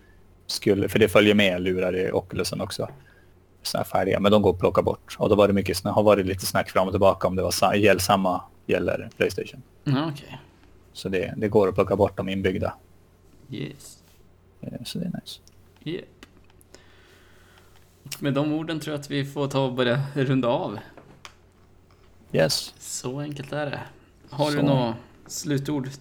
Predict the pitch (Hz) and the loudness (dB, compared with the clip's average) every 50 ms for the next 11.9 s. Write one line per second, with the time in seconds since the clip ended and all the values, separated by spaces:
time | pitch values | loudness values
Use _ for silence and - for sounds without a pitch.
0 | - - - - 127 123 117 135 117 113 110 - - - _ _ _ _ _ _ | -20 -20 -8 -4 -4 -2 -2 -4 -4 -6 -8 -12 -18 -20 _ _ _ _ _ _
1 | - _ _ _ - - 147 151 151 147 147 143 143 139 135 135 135 131 123 120 | -20 _ _ _ 6 10 12 12 12 12 12 10 8 8 8 8 8 8 8 8
2 | 117 117 107 107 98 - - - - - - - 127 135 156 151 120 131 151 147 | 8 6 4 2 -2 -6 -10 -14 -16 -18 -10 -4 2 6 8 8 8 8 6 4
3 | - - _ - - - - 139 139 139 135 139 - 175 151 - - 156 - - | -2 -12 _ -20 -8 0 2 4 6 6 6 6 6 4 4 4 2 0 2 2
4 | 170 156 - - 147 139 135 135 127 127 120 120 117 117 - - 139 160 175 - | 2 0 2 2 2 2 2 2 2 2 2 2 2 2 2 2 0 -2 -2 0
5 | - - 101 95 - - - - - _ _ _ _ _ _ - - - 131 151 | 2 2 2 2 0 -6 -16 -20 -20 _ _ _ _ _ _ -18 -6 -4 -2 -2
6 | 180 180 143 - - - 127 - - - - - _ - - - - - _ _ | 0 0 -2 0 0 0 -2 -4 -6 -10 -14 -18 _ -20 -20 -20 -20 -20 _ _
7 | _ - - - - 127 120 117 117 117 113 110 113 110 107 110 113 117 - - | _ -14 -6 0 2 4 4 6 6 6 6 8 8 6 6 4 2 -2 -6 -10
8 | - - - - - - - - - - - - - - - - - - - 117 | -16 -20 -20 -20 -20 -20 -20 -20 -20 -20 -20 -20 -20 -20 -20 -20 -16 -4 2 2
9 | 110 104 101 110 104 98 104 101 - - - 107 95 98 104 - - 120 120 123 | 4 4 6 4 4 6 4 0 0 0 0 2 2 2 2 4 6 6 6 8
10 | 120 113 110 110 104 101 107 135 156 147 - - - 117 107 107 113 131 135 117 | 6 6 6 4 2 2 2 2 2 0 -2 0 0 0 2 2 2 2 2 2
11 | 107 104 101 98 - - 110 98 98 95 95 95 98 95 95 - - | 2 2 0 -2 -2 -2 0 0 2 0 0 0 0 0 0 -2 -4